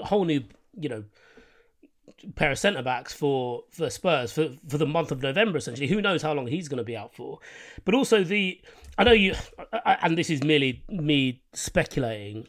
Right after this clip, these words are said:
um, but, you know, you, you're right. We shouldn't talk about var too much 'cause it was only a small,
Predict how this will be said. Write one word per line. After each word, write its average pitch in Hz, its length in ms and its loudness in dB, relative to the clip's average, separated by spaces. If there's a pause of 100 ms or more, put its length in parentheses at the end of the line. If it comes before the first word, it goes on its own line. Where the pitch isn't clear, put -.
(100)
um, 131 440 0
but, 135 320 4 (560)
you 180 100 6
know, 160 60 8
you, 165 440 -4 (380)
you're 175 220 2
right. 151 180 6
We 135 80 0
shouldn't 160 240 2
talk 139 120 2
about 139 200 0
var 123 360 -2 (200)
too 160 260 2
much 110 240 -8
'cause 139 120 -4
it 127 60 -6
was 117 140 -8
only 127 160 -4
a 117 40 -8
small, 147 340 -4